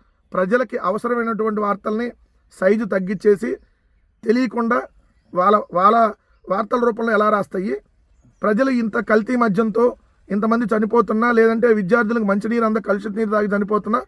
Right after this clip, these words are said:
వీళ్ళు ప్రయారిటీగా వార్తలను పెట్టుకోకుండా ఏ విధంగా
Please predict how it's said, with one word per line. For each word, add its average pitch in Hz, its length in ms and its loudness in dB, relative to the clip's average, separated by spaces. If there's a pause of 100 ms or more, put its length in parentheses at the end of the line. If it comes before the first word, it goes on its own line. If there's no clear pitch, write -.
(440)
వీళ్ళు 233 240 4
ప్రయారిటీగా 220 640 2
వార్తలను 202 460 0
పెట్టుకోకుండా 208 520 -2 (420)
ఏ 202 140 6
విధంగా 240 300 0